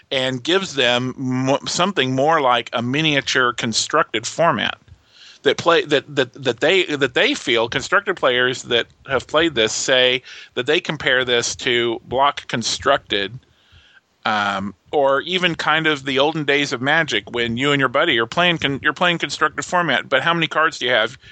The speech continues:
You each have about a box's worth of cards in your entire collection. So it turns this limited format into kind of a constructed format,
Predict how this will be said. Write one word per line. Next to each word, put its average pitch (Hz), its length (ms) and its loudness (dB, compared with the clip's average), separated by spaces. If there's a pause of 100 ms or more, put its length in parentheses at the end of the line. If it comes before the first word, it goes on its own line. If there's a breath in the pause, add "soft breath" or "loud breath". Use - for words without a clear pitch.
You 208 120 -2
each 226 140 -2
have 220 260 2
about 208 260 2
a 202 60 4
box's 180 540 -2
worth 170 240 -2
of 143 80 -10
cards 156 400 2
in 135 100 -8
your 131 100 0
entire 151 440 0
collection. 131 640 -4 (480 loud breath)
So 139 420 0 (320 soft breath)
it 151 220 0
turns 170 280 2
this 151 220 0
limited 151 340 0
format 143 440 2
into 123 240 -2
kind 139 400 2
of 127 100 0
a 123 80 0
constructed 123 680 -4
format, 123 540 -2